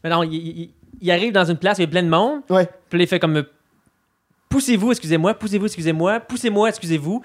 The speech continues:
Speaker 2: <laughs>
Speaker 1: Quelqu'un le pousse en disant, excusez-moi, oh, oh, oh. Puis c'est comme, c'est complètement con. Comment ils ont pensé à ça ? On dirait que tu peux juste y penser en faisant de l'improvisation sur
Speaker 2: Oh,
Speaker 1: le
Speaker 2: oui,
Speaker 1: set.
Speaker 2: oui, c'est beaucoup de, ouais.
Speaker 1: Mais pas derrière, euh, une
Speaker 2: Ouais,
Speaker 1: feuille.
Speaker 2: ça s'écrit pas.
Speaker 1: C'est bizarre, ouais. C'est des
Speaker 2: C'est ça.
Speaker 1: gags qui s'écrivent pas.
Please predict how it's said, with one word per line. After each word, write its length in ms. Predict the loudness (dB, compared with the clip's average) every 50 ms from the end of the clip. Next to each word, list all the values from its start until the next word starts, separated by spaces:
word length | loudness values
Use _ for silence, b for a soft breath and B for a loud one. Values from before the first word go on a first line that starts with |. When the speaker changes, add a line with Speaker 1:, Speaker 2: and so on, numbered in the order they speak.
| -6 -6
Speaker 2:
<laughs> 140 | -6 -4 -4
Speaker 1:
Quelqu'un 200 | 0 2 2 2
le 100 | 2 0
pousse 400 | -2 0 2 2 2 2 0 -8 -8 -6
en 100 | -2 -2
disant, 140 | 0 0
excusez-moi, 460 | -2 -4 -4 -4 -2 -2 0 -2 -2 0
oh, 40 | 2
oh, 280 | 2 2 4 2 2 0 0
oh. 60 | -2 B B B B B
Puis 60 | B -2
c'est 60 | 0 0
comme, 100 | 2 2
c'est 100 | 0 -2
complètement 440 | 0 2 0 2 4 2 2 2 0
con. 380 | -2 -2 0 0 0 0 -2 b b b b b b b b b b b _ _ _ _ _ _ _ _ -12
Comment 240 | -2 -2 0 2 2
ils 100 | 2 2
ont 60 | 2
pensé 320 | 2 2 0 2 2 2
à 140 | 2 2 2
ça ? 320 | 0 0 2 2 2 2 2
On 120 | 2 2 2
dirait 100 | 2 0
que 80 | 0
tu 60 | -4 -6
peux 100 | -2 -2
juste 160 | -2 -2 -4
y 40 | -4
penser 640 | -2 0 0 0 0 0 0 -2 -2 -4 -8 -18 _ _ _ _ _ _ _ _ _
en 80 | -2 -2
faisant 180 | 2 2 2
de 60 | 4 2
l'improvisation 840 | 0 2 0 -2 -2 0 0 0 0 0 0 0 2 2 2 0
sur 180 | -2 0 0 2
Speaker 2:
Oh, 40 | 4
Speaker 1:
le 60 | 4
Speaker 2:
oui, 140 | 4 4 4
Speaker 1:
set. 100 | 2 2 0
Speaker 2:
oui, 60 | 0
c'est 120 | -2 -2 -2
beaucoup 200 | 0 0 0 -2
de, 180 | -2 -4 -2
ouais. 160 | 0 2 4
Speaker 1:
Mais 140 | 4 2 2 0
pas 200 | 0 0 0 2
derrière, 580 | 2 0 0 2 2 2 4 2 0 -2 -6 -14 _ _ _ _ _ _ _ _ _ _ _ _ _ -20
euh, 200 | -18 -14 -10 -6
une 80 | -4 -4
Speaker 2:
Ouais, 40 | -2
Speaker 1:
feuille. 200 | 0 2 2 4
Speaker 2:
ça 100 | 4 2
s'écrit 280 | 2 0 0 0 -2
pas. 360 | -2 0 0 0 0 0 -4 -12
Speaker 1:
C'est 200 | -20 -12 -10 -10
bizarre, 340 | -4 -2 0 0 0 0 0
ouais. 180 | -2 -2 -2
C'est 80 | -4 -2
des 120 | -2 -2 0
Speaker 2:
C'est 100 | 2 2
ça. 60 | 2
Speaker 1:
gags 80 | 0 -2
qui 60 | -4 -12
s'écrivent 280 | -12 -12 -12 -12 -8
pas. 300 | -6 -4 -4 -4 -4 -8